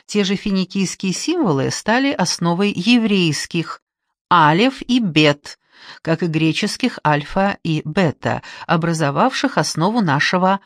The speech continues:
алфавита. В середине тысяча пятисотых у предприимчивых людей еще сохранялась возможность установить собственные значки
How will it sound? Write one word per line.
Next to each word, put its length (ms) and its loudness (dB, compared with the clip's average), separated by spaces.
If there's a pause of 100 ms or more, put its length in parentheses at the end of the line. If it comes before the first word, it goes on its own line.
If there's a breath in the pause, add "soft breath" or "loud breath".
(300 soft breath)
алфавита. 1300 2 (2250)
В 80 -14
середине 480 6
тысяча 460 2
пятисотых 880 -2 (420 loud breath)
у 140 2
предприимчивых 920 0
людей 380 0
еще 240 0
сохранялась 720 0
возможность 840 0
установить 600 -4
собственные 680 -2
значки 640 0